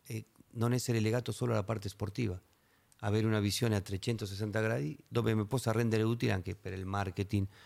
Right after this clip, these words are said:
per i, eh, i progetti sociali, re-, relazioni internazionali. È una cosa che, che sto facendo e che, e che mi piace, perché sinceramente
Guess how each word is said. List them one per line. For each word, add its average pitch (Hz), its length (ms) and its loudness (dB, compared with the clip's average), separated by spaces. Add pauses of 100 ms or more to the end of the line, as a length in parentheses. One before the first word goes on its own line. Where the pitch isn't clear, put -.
(240)
per 110 180 -2
i, 98 840 2 (140)
eh, 95 640 -8
i 104 80 -2
progetti 98 360 -4
sociali, 95 600 -2 (440)
re-, 110 220 -2 (100)
relazioni 104 460 0
internazionali. 101 800 -4 (460)
È - 60 -4
una 143 180 2
cosa 160 240 0
che, 95 1000 -2
che 101 100 -6
sto 110 160 -2
facendo 110 420 0
e 127 40 0
che, 98 440 -4
e 101 60 -10
che - 120 -4
mi 95 140 0
piace, 98 360 -2
perché 104 460 -2
sinceramente 101 840 -2